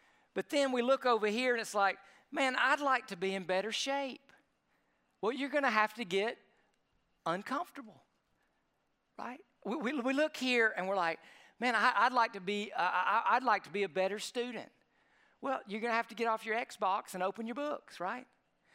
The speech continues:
You, you, some of you, you know, it's like, "Hey, I, I want a better marriage. I want a better marriage." Well, you may have to pick up your towel and serve your spouse more.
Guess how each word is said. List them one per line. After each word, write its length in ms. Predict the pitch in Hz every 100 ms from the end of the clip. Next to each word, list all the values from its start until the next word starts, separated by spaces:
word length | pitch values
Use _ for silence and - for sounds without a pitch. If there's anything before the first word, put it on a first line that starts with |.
| - -
You, 140 | 277
you, 260 | 330 294 320
some 160 | 269
of 120 | 285 262
you, 120 | 294
you 60 |
know, 100 | 220
it's 120 | 220 214
like, 180 | 220 240
"Hey, 260 | 208 233 -
I, 140 | 262 214
I 80 |
want 240 | 277 285 247
a 40 |
better 320 | 185 208 214
marriage. 800 | 233 226 240 262 254 208 - - - - -
I 100 | 214
want 180 | 269 254
a 20 |
better 240 | 202 202
marriage." 320 | 214 262 247 - - - -
Well, 220 | 277 - - 508
you 140 | 180 247
may 160 | 277
have 180 | 262 254
to 80 | 240
pick 240 | - 233
up 160 | 233 214
your 100 | 220
towel 480 | - 247 254 247 220
and 120 | 202
serve 340 | - 233 226
your 100 | 233
spouse 500 | 214 - 269 285 -
more. 280 | 185 127 98